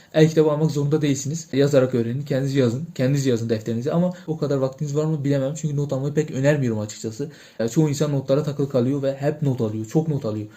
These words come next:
Mesela gidiyor bütün yazarları, bütün şeyleri yazıyor. Üç dört tane defter tutuyor. Bu biraz vakit kaybı oluyor.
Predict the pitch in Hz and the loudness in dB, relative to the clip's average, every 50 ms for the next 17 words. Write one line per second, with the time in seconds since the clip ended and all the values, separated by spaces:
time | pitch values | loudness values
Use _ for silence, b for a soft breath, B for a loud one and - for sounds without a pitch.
0 | B B B - 135 127 147 139 131 135 151 170 160 160 B B B B B B | B B B -4 -2 -2 -2 -2 -2 2 4 4 4 4 B B B B B B
1 | B 127 113 - - - 180 190 185 185 175 160 160 147 139 156 147 143 143 147 | B -12 -10 -8 -2 0 0 2 4 6 6 6 6 4 4 2 2 2 2 0
2 | 143 135 131 127 - 170 165 160 160 143 156 165 156 151 165 175 175 - 175 165 | 0 -2 -4 0 0 2 2 2 2 2 4 4 4 4 4 2 0 0 -2 -4
3 | - - 165 156 156 156 151 151 156 143 135 135 - 160 147 - - - - 165 | -2 2 2 2 2 2 -2 -4 0 0 0 0 2 0 0 0 -4 -4 -2 -2
4 | 175 175 B B B B B - 165 165 170 170 151 127 135 131 - - - - | -2 -2 B B B B B 2 2 6 6 6 6 6 2 0 -2 -6 0 2
5 | 135 120 113 110 107 107 135 170 | 4 4 4 2 0 -2 -2 -2